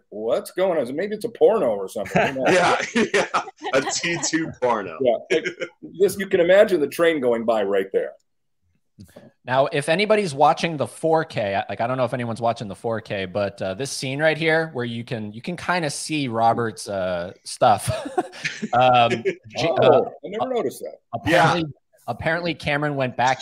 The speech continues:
Speaker 3: into the movie when it was re-released in theaters, and they, they put, like, a, like, a rock there or something.
Speaker 1: <laughs>
Speaker 3: So
Speaker 1: Hmm.
Speaker 3: it, uh, it, it got rid of that 'cause apparently that's, like, an X-rated shot or something.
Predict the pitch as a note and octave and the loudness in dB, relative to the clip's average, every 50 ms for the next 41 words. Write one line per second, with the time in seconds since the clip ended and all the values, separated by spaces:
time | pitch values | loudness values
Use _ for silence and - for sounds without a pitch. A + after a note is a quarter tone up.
0 | - - B2+ B2+ C3+ - - C#3 B2 A#2 A#2 B2+ C3+ B2 C#3+ C3+ B2+ B2 B2 - | -6 -10 -8 -8 -6 -6 -6 -4 -4 -2 -2 0 0 0 0 0 0 0 2 4
1 | - A2+ - - A2 A#2+ C3 B2+ A#2+ A2 A2+ B2 B2 - - A#2+ G#2 G2+ - A#2+ | 4 4 4 2 0 -2 -2 -2 -2 -4 -4 -6 -8 -8 -10 -10 -12 -10 -8 -6
2 | A#2+ B2+ C3+ D3 D3+ D3+ D3+ - - A#2 A2+ A2+ A2+ A#2 A2+ A2 G2+ F#2+ - - | -2 -2 0 0 -2 -4 -6 -10 -10 -10 -8 -6 -6 -6 -8 -10 -12 -16 -20 -20
3 | - _ - A2+ A2 - - E3 D#3+ D3 C#3+ C3 B2 G#2+ G2+ G2+ G#2+ - G2 E2+ | -18 _ -10 -10 -6 -4 -2 0 2 2 2 0 0 -2 -2 -4 -6 -6 -8 -8
4 | E2 F2+ G#2+ B2 C3+ D3+ - - A2 F#2+ F#2 F2 E2+ E2+ F2+ - G2+ F#2+ F2+ - | -8 -4 -2 -2 -2 -2 -4 -8 -12 -10 -8 -8 -8 -10 -10 -12 -12 -12 -10 -10
5 | G2+ E2+ - - E2 E2 F#2 F#2 - G#2 - - - - - - _ - - - | -12 -12 -12 -14 -18 -20 -20 -20 -20 -4 0 2 2 2 0 -4 _ -20 -20 -20
6 | _ _ _ _ _ - - _ _ _ _ - - - A2 G2+ F#2+ F#2+ F#2+ F#2+ | _ _ _ _ _ -20 -20 _ _ _ _ -12 -6 -4 -2 0 0 0 0 -2
7 | F#2 G2 - _ _ _ _ _ _ - G#2+ G#2 G2 A2 G#2 G2 G2 G2 G2 F#2+ | -4 -8 -14 _ _ _ _ _ _ -12 -12 -10 -6 -4 -4 -4 -2 -2 -4 -4
8 | G#2 - - G2+ G#2 - _ _ _ G2 G2 F2+ A#2 G#2+ G#2 F#2 G#2 A2+ A2 G2+ | -6 -6 -8 -10 -10 -10 _ _ _ -12 -6 -2 -2 -2 0 -2 -4 -4 -4 -4
9 | G2 F2+ F2 - A2+ A2+ D3+ D#3+ F#3 F3 D3 C#3 C#3 C3 C#3+ B2+ B2 A2+ - A#2+ | -4 -4 -4 -6 -4 -2 0 2 2 2 2 2 2 2 0 -2 -4 -4 -4 -6
10 | B2+ - - - B2 B2 A2+ G#2 F2+ - - A#2+ A2+ G#2+ F2 E2+ - F#2 F#2+ G#2 | -6 -6 -6 -8 -6 -6 -6 -6 -8 -6 -2 0 0 0 -2 -4 -10 -14 -14 -12
11 | G#2+ G2 G#2 - | -12 -12 -10 -10